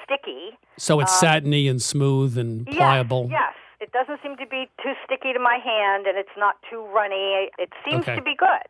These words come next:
Speaker 2: And you said it gets nice and high. Is it doubling or tripling in the first rise?
Speaker 1: Well, that was my first problem, was I think I was letting it rise too high.
Speaker 2: Right.
Speaker 1: Now I keep a, a careful eye on it. I'm doing it in my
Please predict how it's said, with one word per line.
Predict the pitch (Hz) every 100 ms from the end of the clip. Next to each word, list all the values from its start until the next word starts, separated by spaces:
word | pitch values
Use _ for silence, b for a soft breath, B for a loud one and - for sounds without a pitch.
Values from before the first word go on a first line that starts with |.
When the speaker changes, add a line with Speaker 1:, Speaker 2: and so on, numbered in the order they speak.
| _
Speaker 2:
And | 147 156
you | 202
said | - 180 143 120
it | - 127
gets | 139 -
nice | 139 139 -
and | 123
high. | 139 135 123
Is | 139 135 120
it | 123 131
doubling | 117 147 156 180 151
or |
tripling | 113 - 151 165 156 156
in | 143
the |
first | 123 156 139 -
rise? | 143 156 - _ _ -
Speaker 1:
Well, | 240 311 320 240 220
that | 233 262
was | -
my | 247 240
first | 269 269
problem, | 269 226
was | 220
I | 208 196
think | 220
I | 214
was | 202 214
letting | 208 202 202
it | 170
rise | 185 190 -
too | - 196
high. | - 254 214 131
Speaker 2:
Right. |
Speaker 1:
Now | 180 190
I | 185 -
keep | - 214
a, | 185
a | 185
careful | - 226 214 202 202
eye | 226 254
on | 214 165
it. | 165 185
I'm | 196 196
doing | 262 302 370
it | 311 262
in | - 240 247
my | 226 208 196 190 190